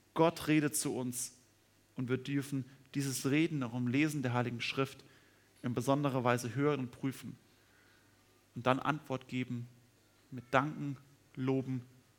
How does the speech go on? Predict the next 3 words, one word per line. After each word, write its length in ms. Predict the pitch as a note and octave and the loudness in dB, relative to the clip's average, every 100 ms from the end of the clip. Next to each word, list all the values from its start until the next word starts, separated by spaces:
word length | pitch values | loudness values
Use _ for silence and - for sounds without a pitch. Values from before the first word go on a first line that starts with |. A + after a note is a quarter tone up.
| _ _ | _ _
Anbetung, 640 | A#2+ A#2 B2 B2+ C3 A#2 A2+ - _ _ - - - - | -4 -2 0 0 -2 -8 -10 -16 _ _ -20 -20 -16 -4
dem 160 | B2 | -2
Lobpreis 720 | B2 D#3+ D#3 C#3 C3 C3 - | 2 0 2 2 2 2 -6